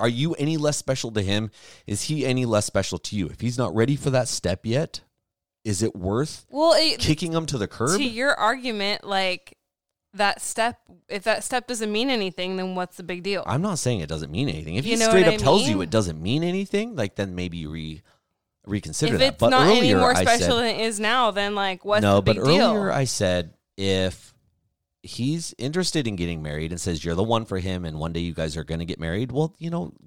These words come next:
Speaker 1: go with that. And sometimes you have to hang on a while.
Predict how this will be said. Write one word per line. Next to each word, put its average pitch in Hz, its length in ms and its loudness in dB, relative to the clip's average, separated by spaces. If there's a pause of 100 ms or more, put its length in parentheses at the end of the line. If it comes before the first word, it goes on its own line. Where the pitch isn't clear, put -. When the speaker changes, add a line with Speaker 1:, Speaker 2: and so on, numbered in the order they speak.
Speaker 1:
go 123 140 2
with 185 220 -2
that. 69 340 -10 (640)
And 98 320 -8
sometimes 175 580 -4
you 185 80 0
have 185 120 -2
to 151 80 -2
hang 160 180 0
on 226 160 -4
a - 60 -6
while. 60 420 -8